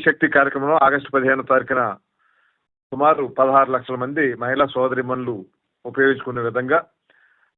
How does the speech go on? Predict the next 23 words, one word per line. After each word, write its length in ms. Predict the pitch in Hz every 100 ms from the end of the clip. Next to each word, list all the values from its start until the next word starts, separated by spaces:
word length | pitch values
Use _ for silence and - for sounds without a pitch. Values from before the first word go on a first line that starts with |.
| _ -
మనం 140 | 135 135
ఎన్నికల 280 | 135 156 165 156
ముందు 180 | 151 147
వాగ్దానం 360 | 143 147 143 139
చేసేది 400 | 139 135 135 127 127 -
జిల్లాలోనే 580 | 113 131 151 151 147 156 147 139
పరిమితం 360 | 131 131 139 139
అయ్యే 120 | 135 123
విధంగా 340 | 117 127 139 120 113 _ _
ఉచిత 260 | 127 139 135
బస్సు 280 | 127 123 123
అనుకున్నాం. 380 | 120 123 139 151 _ _ _ _ _ _ _ -
కానీ 300 | 123 143 131 107 - _ - 123
అది 140 | 123
విస్తరిస్తూ 540 | 120 120 156 151 147 165 135 - - -
రాష్ట్ర 320 | 120 143 -
వ్యాప్తంగా 400 | 147 143 143 139 147
ఎక్కడికైనా 480 | - 139 143 139 139
వాళ్ళు 180 | 127 123
ప్రయాణించొచ్చు 600 | 120 131 131 123 120 131 117
సోదరిమణులు 500 | 120 120 120 120 117
అని 120 | 107
చెప్పి 240 | 110 131